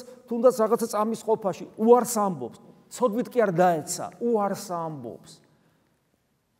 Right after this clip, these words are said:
ეს არის მთავარი ცოდვა, თორე ც-, ყველანი ვცოდავთ.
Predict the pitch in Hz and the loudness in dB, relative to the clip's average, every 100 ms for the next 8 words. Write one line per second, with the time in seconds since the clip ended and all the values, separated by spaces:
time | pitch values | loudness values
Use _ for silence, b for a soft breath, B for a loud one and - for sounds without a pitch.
0 | _ _ - 202 202 170 135 165 165 156 | _ _ 2 4 4 0 -2 -4 -2 -2
1 | 151 156 131 110 - - _ - 151 135 | -4 -8 -10 -10 -18 -20 _ -12 -8 -8
2 | - 160 - 202 214 214 190 165 131 95 | -10 -16 -8 -2 0 0 -4 -6 -6 -8